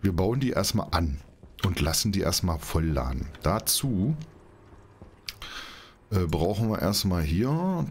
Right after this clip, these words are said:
die Hoshis und wir brauchen ein paar Steel Sheets.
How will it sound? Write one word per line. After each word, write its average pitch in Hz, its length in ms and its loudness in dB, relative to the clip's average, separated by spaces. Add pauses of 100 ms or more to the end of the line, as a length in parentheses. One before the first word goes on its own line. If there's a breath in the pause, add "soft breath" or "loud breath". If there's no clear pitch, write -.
die 120 160 0
Hoshis 175 580 0
und 104 320 0
wir 110 120 2
brauchen 113 840 0 (1300 loud breath)
ein 87 80 -2
paar 82 160 0
Steel 98 300 0
Sheets. - 680 -2